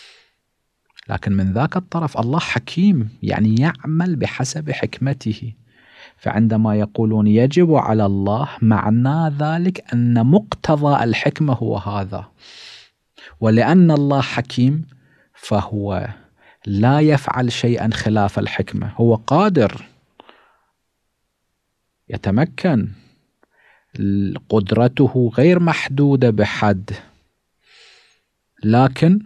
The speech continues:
الله سبحانه وتعالى لا يعمل هذه القدرة إلا بحكمة. لذا حينما يخلق، يخلق بحكمة، حينما يميت، يميت بحكمة،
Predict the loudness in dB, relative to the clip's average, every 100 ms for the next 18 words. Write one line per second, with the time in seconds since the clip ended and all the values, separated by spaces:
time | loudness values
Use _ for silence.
0 | -10 _ _ _ -6 -2 -2 -2 -6 -6
1 | -4 -2 -2 -4 -6 -8 -8 -6 -4 -2
2 | 0 0 2 2 2 2 0 0 -2 -2
3 | -2 -2 -4 -4 -4 -6 -4 -8 -8 _
4 | _ -20 -20 -20 -20 _ _ _ _ _
5 | _ _ 2 4 2 2 0 -2 -2 -6
6 | -6 -8 -8 -10 -18 _ _ _ _ _
7 | _ -20 _ _ _ _ _ _ _ -4
8 | 0 0 2 2 2 2 0 -2 -2 -4
9 | -4 -4 -4 -2 -4 -4 -12 -10 -10 -10
10 | -12 -12 _ _ _ _ _ _ _ _
11 | _ _ _ _ _ -10 0 0 2 0
12 | 0 2 2 2 0 -2 -2 2 2 0
13 | -6 -8 -10 -10 -12